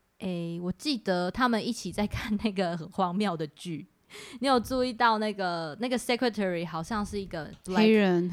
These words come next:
Speaker 1: 对，
Speaker 2: 嗯。
Speaker 1: 黑人，然后 president 是一个白人嘛。
Speaker 2: 对。
Speaker 1: 最后一幕
Speaker 2: 那个剧可以讲吗？有点限制级。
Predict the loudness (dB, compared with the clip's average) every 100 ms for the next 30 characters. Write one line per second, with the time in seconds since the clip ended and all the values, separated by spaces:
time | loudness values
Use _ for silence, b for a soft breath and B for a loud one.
0 | 4 6 6 4 2 0 2 2 2 0
1 | 0 -4 -6 -8 -8 -8 -8 -10 -8 -10
2 | -10 -10 -10 -10 2 4 6 2 0 4
3 | 8 12 12 12 12 12 12 12 12 12
4 | 10 10 8 10 12 12 12 12 10 10
5 | 10 6 4 -2 0 0